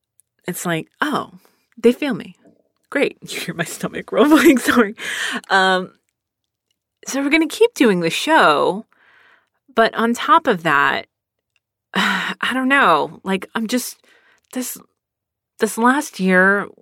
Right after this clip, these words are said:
working at this, you know, advertising place, there, it wasn't all bad. And even the people that I don't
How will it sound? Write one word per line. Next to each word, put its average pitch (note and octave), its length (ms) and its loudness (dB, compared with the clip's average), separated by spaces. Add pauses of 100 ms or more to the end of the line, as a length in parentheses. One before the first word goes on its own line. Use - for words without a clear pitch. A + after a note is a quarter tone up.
(120)
working G#3+ 560 2
at - 180 -4
this, F3 240 -2
you G3 80 -4
know, D#3+ 180 -4
advertising F3+ 640 -4
place, D#3 400 -4 (400)
there, A4+ 120 6 (180)
it E4+ 180 2
wasn't G#4+ 300 2
all F3+ 240 4
bad. C#3+ 640 -4 (540)
And C#4 560 -2 (120)
even C#4 720 0
the A#3 120 2
people A#3 540 6
that G3 280 0
I F#3 140 2
don't F#3 300 0